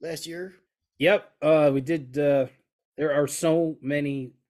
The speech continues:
Speaker 2: things that we have going on now as far as color, you know, and, you know,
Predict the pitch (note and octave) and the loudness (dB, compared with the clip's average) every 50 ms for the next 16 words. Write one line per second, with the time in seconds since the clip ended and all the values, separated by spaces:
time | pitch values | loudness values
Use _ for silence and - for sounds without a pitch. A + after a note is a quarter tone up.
0 | _ _ - C3+ C#3 C#3+ C3+ A#2+ A#2 B2+ A2 G#2+ A#2 C3 C3 C3 C#3 C3+ B2 A#2 | _ _ -8 -6 -4 -4 -4 -4 -6 -8 -10 -10 -8 -8 -6 -4 -4 -6 -6 -6
1 | A#2+ B2+ B2+ B2+ B2 A#2+ A#2+ B2 B2 B2+ A#2+ A2 A#2 A#2 A#2 A2+ G#2+ G2 - - | -6 -6 -6 -6 -6 -6 -6 -6 -8 -8 -8 -8 -8 -8 -8 -8 -10 -12 -14 -16
2 | _ _ _ _ - B2 A2+ G#2+ G2 - - - - - C3 B2 A2 F#2 - _ | _ _ _ _ -8 -6 -6 -6 -6 -8 -12 -14 -6 -2 -2 0 -2 -2 -6 _
3 | _ - A2+ G#2+ G#2+ G#2+ G#2+ A2+ A2 G#2+ G#2+ G2+ - _ _ _ _ _ _ _ | _ -18 -14 -12 -10 -10 -8 -8 -6 -6 -8 -8 -12 _ _ _ _ _ _ _
4 | _ _ _ _ _ _ _ - A#2 A#2 A#2 A2+ A2+ A2+ A#2 | _ _ _ _ _ _ _ -10 -6 -4 -4 -4 -4 -6 -8